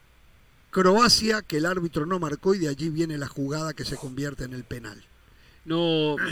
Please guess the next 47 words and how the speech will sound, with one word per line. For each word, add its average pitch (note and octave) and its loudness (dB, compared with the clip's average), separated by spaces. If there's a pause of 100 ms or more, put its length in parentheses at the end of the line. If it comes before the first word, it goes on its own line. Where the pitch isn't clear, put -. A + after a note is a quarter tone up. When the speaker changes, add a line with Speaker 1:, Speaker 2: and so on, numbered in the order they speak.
Speaker 2:
la D#3 -2
verdad E3+ 2
que E3 0
no D#3 0
puedo C3+ -2
contestarle A#2 -6
esa A#2 -8
pregunta. A2 -8
No C#3+ -6
sé, C3 -2 (100)
no C#3 -8
me C#3+ -2
acuerdo. G#2 -6 (120)
No E3+ -4
Speaker 1:
Bueno, E3 4
Speaker 2:
me - -
Speaker 1:
en F#3 4
un G#3+ 4
Speaker 2:
acuerdo. F#3+ 2
Speaker 1:
ratito F#3 2
la E3+ 6
vamos F3+ 2
a D#3+ 4
Speaker 2:
Honestamente, D3 2
Speaker 1:
tener F#3+ 4
y F#3 4
la E3+ 2
Speaker 2:
por-, E3+ 2
Speaker 1:
vamos D3 0
a D3+ -2
Speaker 2:
porque C3+ 0
Speaker 1:
analizar. C3+ -4 (160)
Speaker 2:
en C3+ -6
el C#3 -4
estadio F3 2
no D3+ 0
tenemos D3+ 0
la B2+ 2
posibilidad B2+ -2
de B2+ -4
la - 0
repetición. B2+ 2
Speaker 1:
Claro. D#3 2
Speaker 2:
O - -18
sea, B2 -2
al A#2+ -4
momento, E3 2